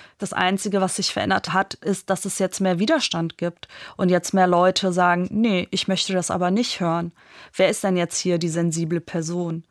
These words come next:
Ich, die halt sagt, „Ich möchte das so nicht“, oder du, der sagt, „Ich darf nicht mehr alles sagen“,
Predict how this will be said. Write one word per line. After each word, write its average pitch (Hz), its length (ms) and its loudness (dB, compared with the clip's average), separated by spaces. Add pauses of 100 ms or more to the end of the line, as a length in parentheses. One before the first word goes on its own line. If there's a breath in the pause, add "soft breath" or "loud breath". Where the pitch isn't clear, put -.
(460 soft breath)
Ich, 208 300 2
die 190 220 0
halt 175 140 2
sagt, 170 220 0
„Ich - 160 -10
möchte 175 300 -4
das 233 220 -2
so 240 120 -2
nicht“, 262 320 0 (260 loud breath)
oder 185 260 4
du, 196 420 2 (240 loud breath)
der 185 180 4
sagt, 175 400 0
„Ich - 140 -8
darf 160 220 -2
nicht 180 160 -2
mehr 170 160 0
alles 165 260 -2
sagen“, 196 480 -2